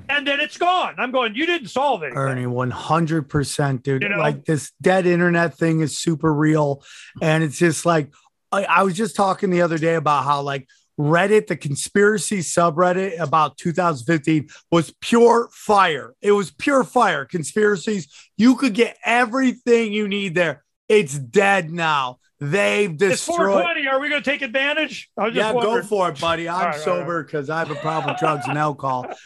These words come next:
Speaker 2: and I'll fucking, uh, suck my own dick here live on the show if I start doing drugs.
Speaker 1: <laughs>
Speaker 2: But the point is this. So all this, all these links are gone, brother. All these links are gone.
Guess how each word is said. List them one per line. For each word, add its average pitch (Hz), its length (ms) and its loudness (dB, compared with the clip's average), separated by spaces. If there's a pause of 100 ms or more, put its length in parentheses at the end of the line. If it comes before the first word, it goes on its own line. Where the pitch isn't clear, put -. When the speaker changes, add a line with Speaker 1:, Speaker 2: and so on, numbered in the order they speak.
(120)
Speaker 2:
and 139 120 -6
I'll 151 160 -4
fucking, 147 640 -8
uh, 156 220 -10
suck 156 380 -6
my 151 160 -2
own 147 180 -4
dick 151 220 -4
here 139 220 -4
live 135 260 -4
on 135 160 -4
the 123 60 -10
show 143 280 -4
if 135 80 -8
I 123 60 -10
start 135 360 -6
doing 131 140 -8
drugs. 131 300 -6 (220)
Speaker 1:
<laughs> - 180 -18
Speaker 2:
But 233 260 4
the 208 80 -4
point 254 320 2
is 208 140 -2
this. 214 260 0 (200)
So 226 340 0
all 262 300 4
this, 285 260 -6
all 240 340 2
these 254 260 0
links 247 320 0
are 254 60 2
gone, 226 400 2
brother. 175 460 -2 (260)
All 254 340 6
these 254 280 0
links 247 280 2
are 233 60 0
gone. 233 220 0